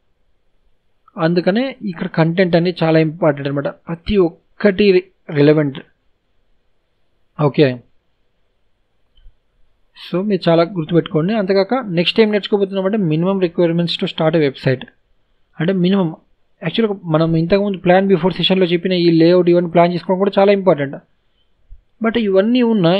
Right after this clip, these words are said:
ఇవి లేకపోతే మనం start చేయలేము అన్నమాట. అందుకని minimum requirements అని చెప్పాను Website start చేయడానికి.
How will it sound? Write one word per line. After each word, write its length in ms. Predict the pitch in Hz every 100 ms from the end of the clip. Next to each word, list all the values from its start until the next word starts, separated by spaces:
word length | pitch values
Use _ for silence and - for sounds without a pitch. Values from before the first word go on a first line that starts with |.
| 175
ఇవి 100 | 180
లేకపోతే 300 | 190 185 190 202
మనం 120 | 185 -
start 200 | 170 170
చేయలేము 200 | 156 143
అన్నమాట. 180 | 131 143
అందుకని 240 | 160 214 208 160 151
minimum 280 | 175 202 180
requirements 460 | - 160 151 165 156
అని 80 | 131
చెప్పాను 280 | 131 135 - - 147
Website 300 | - 175 -
start 200 | 147 131
చేయడానికి. 380 | 139 127 123 127